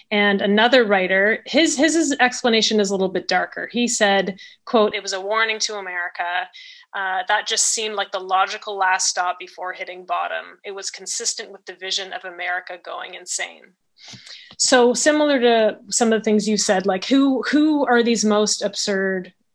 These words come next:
who are the most absurd options? Like you said, they're sitting in the writers' room, brainstorming, throwing out ideas. Trump is a natural fit, um, for all of these reasons that they've mentioned.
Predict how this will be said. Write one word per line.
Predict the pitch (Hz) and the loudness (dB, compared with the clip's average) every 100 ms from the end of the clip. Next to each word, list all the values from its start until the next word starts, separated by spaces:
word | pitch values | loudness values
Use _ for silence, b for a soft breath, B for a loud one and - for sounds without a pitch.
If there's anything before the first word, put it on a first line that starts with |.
| - | -2
who | 262 | 0
are | |
the | 254 | 2
most | 247 233 | 2 2
absurd | 214 - 202 | 0 0 -2
options? | 185 175 180 - 170 180 | -2 -4 -4 -8 -10 -4
Like | 208 208 | -4 -4
you | |
said, | 214 185 | -4 -4
they're | 175 | -4
sitting | 180 247 240 247 | 0 2 4 4
in | |
the | 233 | 4
writers' | 202 196 190 190 | 2 2 -2 -2
room, | 190 185 | -2 -2
brainstorming, | 190 202 208 208 202 196 190 | 0 2 0 -2 -2 -2 -4
throwing | - 226 214 214 | -6 -2 0 2
out | 208 | 2
ideas. | 202 190 190 185 185 185 185 - B B B _ _ | 2 0 0 0 -2 -2 -4 -6 B B B _ _
Trump | - - 226 220 226 | -4 2 2 2 0
is | 196 | 0
a | 202 | 2
natural | 196 185 190 - 202 190 190 185 180 - | 0 0 -4 0 0 0 -2 -2 -6 -10
fit, | - - 196 185 - - b b - | -14 -4 -4 -2 -4 -4 b b -8
um, | 190 185 185 185 | -4 -2 -4 -6
for | - 196 | -2 0
all | 196 | 2
of | 202 | 0
these | 185 180 190 | -2 -6 -6
reasons | 185 180 185 | -8 -8 -8
that | 190 180 | -10 -10
they've | 196 | -10
mentioned. | 190 - - - | -12 -14 -14 -14